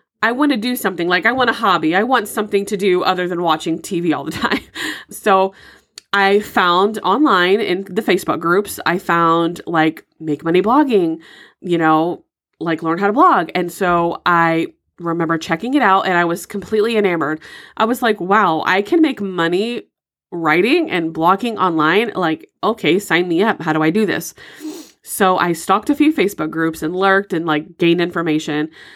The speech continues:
I finally registered a domain name for myself and started blogging. I was, it was just, it was <laughs> really crazy. I was blogging about pregnancy and I was blogging about being a mom, mostly those two things.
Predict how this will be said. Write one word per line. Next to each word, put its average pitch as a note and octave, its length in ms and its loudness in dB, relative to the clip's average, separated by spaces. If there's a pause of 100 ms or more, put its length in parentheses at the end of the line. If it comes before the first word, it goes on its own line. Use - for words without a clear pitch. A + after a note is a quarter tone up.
(220)
I G3+ 100 4
finally A3+ 420 0
registered G3 500 0
a F3 60 0
domain E3+ 340 2
name D#3 200 2
for D#3 120 -6
myself D#3 640 -2
and E3 560 -2 (380)
started G3 440 0
blogging. E3+ 720 2
I E3+ 140 -2
was, E3 160 -2
it G3 140 2
was G#3+ 140 0
just, A3+ 260 -4
it G3+ 80 2
was A#3 180 -2
<laughs> A3 300 -4
really C4+ 280 0
crazy. E3+ 480 0 (380)
I G3 80 2
was G3+ 120 -2
blogging A3+ 340 0
about G3 240 2
pregnancy A3+ 720 -4
and E3 560 -2
I - 80 -2
was E3+ 160 -4
blogging E3 400 -4
about D3+ 720 -2
being D3 240 -4
a D3+ 60 -6
mom, G3 640 2 (400)
mostly F#3 480 0
those D#3 240 0
two D3+ 120 -4
things. E3 460 -2